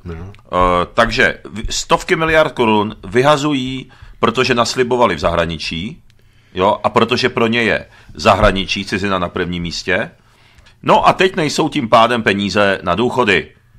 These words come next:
Speaker 2: na udržení dů-, eh, důchodu. Proto tahle ta, omluv-, omlouvám se za to slovo, doslova vlastizrádná vláda, protože jdou proti vlastním lidem, proti občanům České republiky,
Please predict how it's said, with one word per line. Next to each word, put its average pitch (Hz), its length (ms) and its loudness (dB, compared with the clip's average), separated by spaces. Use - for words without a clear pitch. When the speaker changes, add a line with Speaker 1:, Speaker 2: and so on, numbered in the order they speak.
Speaker 2:
na 107 320 4
udržení 98 760 0
dů-, 92 380 -2
eh, 82 40 -2
důchodu. 82 540 -4
Proto 139 260 2
tahle 143 280 2
ta, 147 220 2
omluv-, 120 320 -2
omlouvám 117 400 0
se 123 80 0
za 127 40 -2
to 135 100 -4
slovo, 98 340 -2
doslova 160 760 2
vlastizrádná 131 800 0
vláda, 85 340 0
protože 98 340 -4
jdou 120 300 2
proti 123 360 -2
vlastním 107 440 -4
lidem, 95 340 0
proti 98 280 -6
občanům 101 340 -8
České 101 280 -10
republiky, 73 680 -8